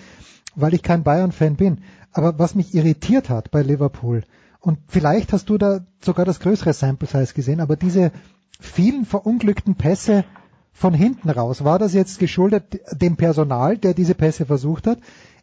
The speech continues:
Ist das auch ein kleines bisschen die Taktik von Klopp gewesen, einfach Risikopässe zu nehmen?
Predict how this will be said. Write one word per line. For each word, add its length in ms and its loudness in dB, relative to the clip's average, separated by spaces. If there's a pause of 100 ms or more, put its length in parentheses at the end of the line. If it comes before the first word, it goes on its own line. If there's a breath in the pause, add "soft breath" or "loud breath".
(100)
Ist 280 0
das 480 0
auch 200 0
ein 80 0
kleines 340 2
bisschen 260 0
die 100 0
Taktik 560 -4
von 360 -2
Klopp 260 -2
gewesen, 340 2
einfach 320 -2
Risikopässe 720 0
zu 120 0
nehmen? 300 2